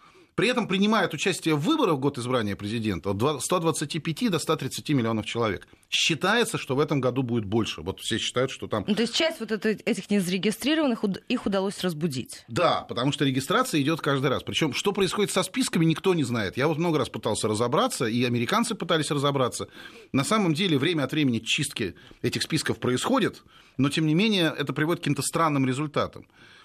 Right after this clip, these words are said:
Speaker 1: Ну, например, В С Ш А числятся избирателями несколько десятков тысяч граждан в возрасте старше ста десяти лет. Значит, только в одной Северной Каролине, а это важный, так сказать, штат, таковых насчитали две тысячи двести четырнадцать.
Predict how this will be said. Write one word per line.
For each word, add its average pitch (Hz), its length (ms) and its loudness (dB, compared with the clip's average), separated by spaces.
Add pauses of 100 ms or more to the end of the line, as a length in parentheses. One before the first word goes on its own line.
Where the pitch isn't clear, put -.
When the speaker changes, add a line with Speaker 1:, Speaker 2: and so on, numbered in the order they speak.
(140)
Speaker 1:
Ну, 214 140 6
например, 233 540 4 (280)
В - 60 -8
С 143 100 2
Ш 254 340 4
А 170 40 0
числятся 160 500 0
избирателями 156 760 2
несколько 165 600 2
десятков 180 800 0
тысяч 190 520 -2
граждан 143 460 0
в 113 40 -4
возрасте 135 380 -2
старше 120 340 -2
ста 113 200 0
десяти 127 420 0
лет. 147 340 0 (1300)
Значит, 143 260 0
только 226 240 0
в 175 80 2
одной 180 220 2
Северной 165 360 2
Каролине, 175 580 2
а 135 40 4
это 131 140 0
важный, 123 460 0
так - 140 -14
сказать, - 200 -8
штат, - 360 -2 (340)
таковых 160 380 -2
насчитали 170 420 0
две 120 180 0
тысячи 202 300 0
двести 160 300 0
четырнадцать. 147 720 -2